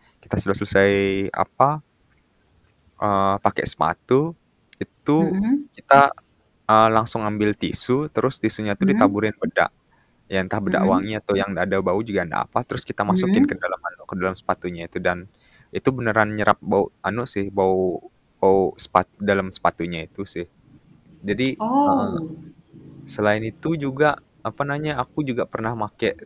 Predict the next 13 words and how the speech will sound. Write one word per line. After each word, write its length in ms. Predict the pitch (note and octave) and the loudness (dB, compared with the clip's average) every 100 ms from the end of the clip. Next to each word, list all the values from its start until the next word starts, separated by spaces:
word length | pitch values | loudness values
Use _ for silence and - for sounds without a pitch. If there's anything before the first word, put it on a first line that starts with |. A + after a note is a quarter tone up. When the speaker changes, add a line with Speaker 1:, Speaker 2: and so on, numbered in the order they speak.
| _ _ _ - | _ _ _ -2
Speaker 1:
teh, 160 | G#2 A#2+ - _ - | -2 -2 -12 _ -10
teh 100 | A2 | -6
celup 260 | F#2+ F#2 - _ G#2+ | -6 -6 -8 _ -6
tuh. 140 | A#2+ - _ _ _ _ _ _ - G3 F#3 | -6 -6 _ _ _ _ _ _ -6 -2 0
Dan 100 | F3+ | 2
Speaker 2:
Mm-mm. 80 | G#2 | 2
Speaker 1:
itu 120 | - B2+ | 0 2
ya 60 | G2+ F#2 | 2 2
bekerja 300 | G2+ G#2 G2 G2 | 0 0 0 0
juga 120 | G2+ G#2 | -2 -4
sih 80 | - | -4
sama 200 | F2+ F2+ | -4 -4
kayak 240 | - D#2 | -4 -4